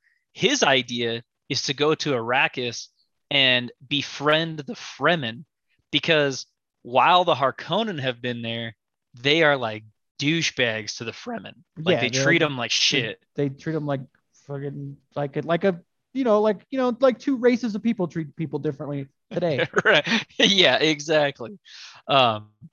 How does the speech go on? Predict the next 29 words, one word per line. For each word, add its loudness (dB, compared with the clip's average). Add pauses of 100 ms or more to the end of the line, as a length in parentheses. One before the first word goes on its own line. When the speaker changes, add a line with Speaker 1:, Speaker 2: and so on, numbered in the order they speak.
(320)
Speaker 1:
so 2 (160)
Leto -2
wants -6
to -10
go -2
there 0
and -2
make, -4 (640)
uh, -4
like, -6 (220)
make -8
peace -6
with -14
the -14
Fremen, -6
basically, -8
and -10
show 2
them -4 (140)
that, -4
like, -6 (360)
they 4
aren't 0
there 0
just -8
to, -6
like, -8
pillage -6
this -6